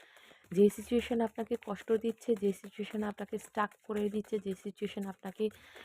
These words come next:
খারাপ রাখছে, কেন আপনি সেখানে এনার্জি ইনভেস্ট করছেন, কেন নিজের কষ্ট, নিজের কষ্ট ডেকে আনছেন? আপনার কষ্ট হলে কিন্তু মায়েরও কষ্ট হবে, এটা একটা জিনিস মাথায় রাখবেন। So, আপনারা সবাই মায়ের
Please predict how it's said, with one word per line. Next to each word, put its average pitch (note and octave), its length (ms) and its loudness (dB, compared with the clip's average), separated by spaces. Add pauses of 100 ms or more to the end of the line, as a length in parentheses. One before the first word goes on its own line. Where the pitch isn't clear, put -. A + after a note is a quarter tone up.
খারাপ A3+ 380 0
রাখছে, A3 260 -4
কেন G#3 380 -2
আপনি B3 380 0
সেখানে G#3 320 0
এনার্জি F#3+ 320 0
ইনভেস্ট F#3 340 0
করছেন, G#3+ 340 -2
কেন F#3+ 260 -2
নিজের F#3 260 -2 (120)
কষ্ট, - 260 -16 (600)
নিজের F#3 380 6
কষ্ট F3 220 -8
ডেকে E3+ 320 -4
আনছেন? E3 380 -6 (1000)
আপনার - 380 -2 (100)
কষ্ট G3+ 260 -4
হলে G3+ 260 0
কিন্তু G3+ 400 -2 (1080)
মায়েরও F3+ 460 4
কষ্ট - 360 -12
হবে, D#3+ 280 -4 (200)
এটা F#3+ 200 -2
একটা F3+ 220 -2
জিনিস F#3 280 0 (220)
মাথায় E3+ 340 -4
রাখবেন। E3+ 360 -8 (1500)
So, G3+ 240 0 (200)
আপনারা G#3 460 -2
সবাই F#3+ 360 0
মায়ের E3+ 260 -2